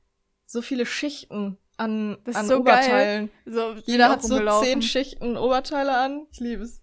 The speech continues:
Speaker 1: Das ist, das ist großartig.
Speaker 2: Ja. Also wir lernen halt am Anfang direkt Becca kennen, die halt auf dieses, ähm,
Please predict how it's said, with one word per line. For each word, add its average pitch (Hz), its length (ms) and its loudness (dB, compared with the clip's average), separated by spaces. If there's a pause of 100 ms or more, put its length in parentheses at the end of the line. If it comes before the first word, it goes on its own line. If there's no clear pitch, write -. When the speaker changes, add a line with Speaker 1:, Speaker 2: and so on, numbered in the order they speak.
(160)
Speaker 1:
Das 240 120 -12
ist, - 420 -18
das 247 100 -18
ist - 80 -20
großartig. 196 640 -8 (340)
Speaker 2:
Ja. 214 280 -4 (440)
Also 220 160 -8
wir 226 80 2
lernen 233 240 4
halt 254 100 0
am 247 120 -8
Anfang 254 340 -4
direkt 214 480 -8
Becca 262 340 -4
kennen, 285 520 -8 (200)
die 233 120 -6
halt 202 100 -4
auf 208 120 -8
dieses, 202 600 -8
ähm, 202 640 -4